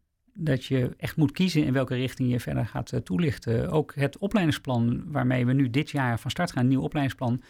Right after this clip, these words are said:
gaat er al vanuit dat je echt in je opleiding, halverwege je opleiding, al gaat voorsorteren in de richting van of als anesthesioloog werken op een operatiekamer, met allerlei deelspecialismen dan,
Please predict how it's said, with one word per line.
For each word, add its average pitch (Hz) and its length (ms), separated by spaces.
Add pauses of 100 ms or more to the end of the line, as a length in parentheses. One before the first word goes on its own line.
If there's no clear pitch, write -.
(280)
gaat - 200
er - 60
al 139 100
vanuit 131 300
dat 131 140
je 131 100
echt - 300
in 180 200
je 143 80
opleiding, 156 440
halverwege 147 380
je 185 60
opleiding, 143 460
al 139 300 (260)
gaat - 220
voorsorteren 147 640
in 123 100
de 123 60
richting 127 380
van 127 300
of - 480
als 139 160
anesthesioloog 131 680
werken 123 300
op - 60
een 127 100
operatiekamer, 180 920
met 113 240
allerlei 117 280
deelspecialismen 143 680
dan, 196 140